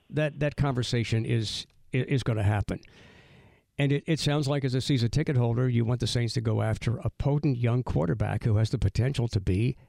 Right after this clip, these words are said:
a franchise quarterback. And at some point, the Saints need to do that.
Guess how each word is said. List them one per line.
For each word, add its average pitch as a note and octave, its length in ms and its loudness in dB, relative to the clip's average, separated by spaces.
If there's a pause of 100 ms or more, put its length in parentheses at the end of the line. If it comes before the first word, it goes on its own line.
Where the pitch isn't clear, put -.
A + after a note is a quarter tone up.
(160)
a C3+ 120 2
franchise B2 500 0
quarterback. D3+ 600 -2 (760)
And B2 160 0
at A#2 60 -4
some C3+ 240 0
point, C3 240 0
the A#2 80 -2
Saints B2+ 280 0
need B2 140 0
to A#2+ 80 -2
do D3+ 220 2
that. F2 260 -6